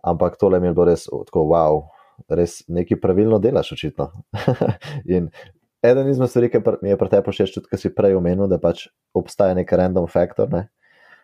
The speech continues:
da vedno tudi stvari pogledaš na znanstveni, eh, znanstvenega vidika. To pomeni, da, da ni samo neka, eh, self-help, eh, inspiracija, ampak tudi pogledaš znanost od zadaj, ne.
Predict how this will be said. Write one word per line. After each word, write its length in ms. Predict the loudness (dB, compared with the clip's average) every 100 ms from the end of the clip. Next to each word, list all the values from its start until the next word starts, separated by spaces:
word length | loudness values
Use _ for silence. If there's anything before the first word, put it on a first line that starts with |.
| _ _ -2
da 120 | 2
vedno 260 | 2 2 0
tudi 220 | 0 -4
stvari 320 | -4 0 0
pogledaš 260 | 2 0 0
na 100 | 0
znanstveni, 440 | 0 -2 -2 -4
eh, 440 | -6 _ -2 0 -2
znanstvenega 540 | -2 -2 0 0 0 0
vidika. 400 | 0 -2 -2 -6 _
To 120 | -4
pomeni, 320 | -2 0 0
da, 180 | 0 0 -2
da 300 | -6 -6 -6
ni 180 | -4 -4
samo 260 | -2 -2 0
neka, 380 | 0 0 -4 -6 _ _ _ -2
eh, 300 | 0 0 -2 -10 _ _ _ _ _ _
self-help, 680 | -4 0 0 0 -2 -2 -4 -12 _ _ _
eh, 100 | -2 -2
inspiracija, 640 | -4 -2 0 0 0 -2
ampak 400 | -2 -2 -6 -8 _ _ -16
tudi 220 | -14 -14 _
pogledaš 420 | -2 0 0 0
znanost 340 | -2 -2 -4
od 60 | -4
zadaj, 240 | -2 -2
ne. 140 | -6